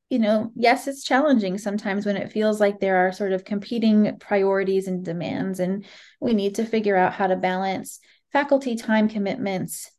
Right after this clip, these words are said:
and constraints, you know, against what our students' needs are. But like I said before,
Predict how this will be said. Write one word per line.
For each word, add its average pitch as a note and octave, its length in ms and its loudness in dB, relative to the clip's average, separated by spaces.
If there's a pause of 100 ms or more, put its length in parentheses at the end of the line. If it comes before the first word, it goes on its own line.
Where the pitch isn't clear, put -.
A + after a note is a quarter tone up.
(160)
and F3 320 -4
constraints, G#3+ 840 0 (280)
you A3 100 -2
know, F#3+ 120 4
against G3 360 2
what G3+ 160 4
our F#3 140 2
students' G#3 440 -4
needs G3+ 360 -4
are. D#3 320 -2
But F#3 300 4 (220)
like G3 160 -6
I F#3+ 80 -2
said G3 240 -4
before, F#3+ 580 2